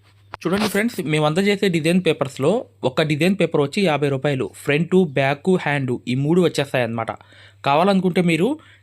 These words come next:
డిస్క్రిప్షన్లో వీడియో ఉంది డిజైన్ పేపర్స్ అని చెప్పి, వెళ్ళి చూడండి, మీరు సెలెక్ట్ చేసుకోవచ్చు. ఏది కావాలన్నా అదే తీసుకోవచ్చు, ఒకటి కావాలన్నా ఒకటి తీసుకోవచ్చు, పది కావాలన్నా, అన్ని కావాలన్నా తీసుకోవచ్చు.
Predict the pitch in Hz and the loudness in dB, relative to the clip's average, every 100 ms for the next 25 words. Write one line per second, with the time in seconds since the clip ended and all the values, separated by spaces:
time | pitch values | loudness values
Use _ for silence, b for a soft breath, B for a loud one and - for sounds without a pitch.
0 | - 156 - 233 - 214 190 202 208 165 | -2 0 2 -2 2 2 4 4 2 2
1 | 214 202 147 123 - _ 127 139 175 175 | 4 4 4 -2 -6 _ -6 2 2 4
2 | 160 147 143 127 113 - - 147 220 196 | 2 0 -2 -2 -2 -4 -2 0 2 2
3 | 175 156 101 - B B 139 165 165 196 | 2 2 -2 -6 B B -4 0 2 0
4 | 202 180 156 123 131 139 175 160 151 156 | 0 0 2 0 0 -2 0 2 2 2
5 | 208 165 139 175 131 - 104 - - _ | 0 0 0 -2 -4 -4 -6 -8 -16 _
6 | _ 123 160 175 165 175 180 165 156 175 | _ -2 0 2 2 4 4 2 0 -4
7 | 160 170 220 196 151 165 165 160 165 240 | 0 0 0 0 0 2 2 2 0 -4
8 | B B B 135 196 190 170 180 180 165 | B B B 0 4 4 4 2 0 -4
9 | 123 110 - | -4 -6 -8